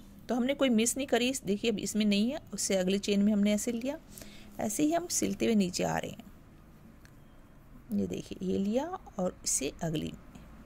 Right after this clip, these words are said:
तो जिसमें से हमारा धागा निकल जाता है उसे नहीं लेना। ये देखिए last में आ गए हम, एक एक chain हमारी last में रह गई है। ये देखिए ये last की और ये, ये हमने इस तरीके से सिल लिया।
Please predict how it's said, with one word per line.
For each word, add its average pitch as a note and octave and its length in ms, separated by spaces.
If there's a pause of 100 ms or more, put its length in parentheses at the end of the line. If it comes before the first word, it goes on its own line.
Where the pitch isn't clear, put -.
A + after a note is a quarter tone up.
(1400)
तो - 80
जिसमें A3+ 300
से - 120
हमारा C4 200
धागा A#3+ 300
निकल A3 220
जाता G#3+ 240
है - 20
उसे C4+ 140
नहीं G3+ 180
लेना। G3+ 200
ये A3 100
देखिए F#3+ 300
last F#3 280
में G3+ 100
आ G3 120
गए G3 120
हम, C4+ 180 (1300)
एक F#3 180
एक G3+ 100
chain G3 260
हमारी F#3+ 300
last F3 340
में G3 100
रह F3 180
गई G3+ 180
है। E4 140 (1400)
ये F#3 60
देखिए - 560
ये F#3+ 240
last E3 340
की D4 140 (160)
और F3 160
ये, D3 160 (1120)
ये G#3 100
हमने G#3+ 280 (120)
इस G3+ 120
तरीके E3 260
से D4+ 140
सिल G3 220
लिया। - 360